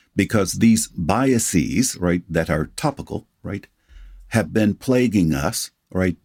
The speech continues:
forever, right? So they, we will always be in the ambit of those biases then, predicated on the fact that anything that's cyclic,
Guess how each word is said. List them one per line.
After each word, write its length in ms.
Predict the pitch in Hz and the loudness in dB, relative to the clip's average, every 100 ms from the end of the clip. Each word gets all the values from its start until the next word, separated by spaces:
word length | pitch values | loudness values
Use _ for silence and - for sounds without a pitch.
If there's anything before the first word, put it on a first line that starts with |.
| - _ _ _ - | -20 _ _ _ -6
forever, 460 | - 113 120 78 - _ _ _ - | 0 2 2 -2 -6 _ _ _ -8
right? 200 | 85 - | -6 -2
So 120 | - | 0
they, 200 | 82 85 - 80 | 2 2 0 0
we 160 | 82 76 | 2 2
will 180 | 76 | 0
always 540 | 76 85 95 113 113 110 | -2 0 2 4 2 2
be 320 | 87 98 95 - - _ _ - | -2 -2 -2 -8 -20 _ _ 0
in 180 | 104 | 2
the 180 | 101 95 | 4 4
ambit 380 | 80 87 110 156 - | 4 2 0 -2 -4
of 100 | 113 | 0
those 200 | 117 104 | 0 0
biases 680 | 87 90 90 95 113 117 - | 0 2 2 2 2 2 2
then, 280 | 98 143 175 _ _ _ | 2 2 0 _ _ _
predicated 520 | 101 90 87 92 87 | 0 0 0 0 2
on 120 | 85 82 | 4 4
the 80 | 85 | 4
fact 260 | 82 87 | 0 -2
that 140 | 92 80 | -2 2
anything 440 | 78 92 92 90 | 2 2 2 2
that's 180 | 85 - | 2 0
cyclic, 560 | - 92 - 82 - | -2 -2 0 -4 -4